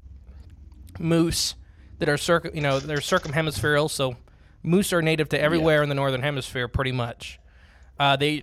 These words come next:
Speaker 1: there are different species of moose
Speaker 2: Yeah.
Speaker 1: through that area, but it's a
Speaker 2: Yeah.
Speaker 1: moose, you know, so, uh,
Speaker 2: Yeah.
Speaker 1: everything about that first encounter, if you took out the location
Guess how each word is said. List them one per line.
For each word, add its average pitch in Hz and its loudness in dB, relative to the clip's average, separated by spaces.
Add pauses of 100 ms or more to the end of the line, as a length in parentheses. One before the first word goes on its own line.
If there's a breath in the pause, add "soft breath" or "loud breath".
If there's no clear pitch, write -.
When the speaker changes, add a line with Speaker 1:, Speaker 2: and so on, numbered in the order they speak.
Speaker 1:
there 139 0
are 143 4
different 139 -6
species 190 -4
of 151 -2
moose 139 -4
Speaker 2:
Yeah. - -4
Speaker 1:
through 135 -4
that 127 0
area, 123 0 (120)
but - -6 (1040 loud breath)
it's - -6
a 165 -2
Speaker 2:
Yeah. 165 0
Speaker 1:
moose, 135 -6
you 147 -4
know, 139 2
so, 135 0 (640 soft breath)
uh, 143 -2
Speaker 2:
Yeah. - -20 (960 loud breath)
Speaker 1:
everything 220 -2
about 170 4
that 151 0
first 165 0
encounter, 139 0 (720 soft breath)
if 135 -2
you 175 -2
took - 2
out 180 2
the 175 -2
location 147 0